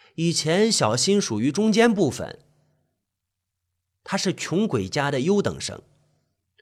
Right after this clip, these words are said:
后来，当他注意到这个问题的时候，已经成为二等公民很久了。“爸爸会有钱的，爸爸会有钱的。”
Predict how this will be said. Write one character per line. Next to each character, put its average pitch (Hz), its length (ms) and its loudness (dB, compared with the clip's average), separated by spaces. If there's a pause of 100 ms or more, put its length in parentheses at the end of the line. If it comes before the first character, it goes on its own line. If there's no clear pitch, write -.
(180)
后 262 160 6
来， 233 240 6 (200)
当 226 120 4
他 233 120 4
注 254 160 2
意 233 60 4
到 226 120 6
这 254 140 2
个 233 100 8
问 196 160 6
题 - 160 -4
的 143 120 2
时 123 180 -2
候， 107 220 -2 (240)
已 123 180 -4
经 170 180 0
成 151 240 -4
为 147 140 2
二 170 260 2
等 113 180 -2
公 160 180 2
民 139 180 0
很 127 220 -2
久 98 220 -4
了。 - 200 -14 (1600)
“爸 147 180 0
爸 131 160 -2
会 139 180 -6
有 107 120 -2
钱 95 360 -8
的， 98 280 -6 (1600)
爸 196 220 4
爸 160 240 0
会 220 160 0
有 147 180 4
钱 107 320 -6
的。” 127 280 -4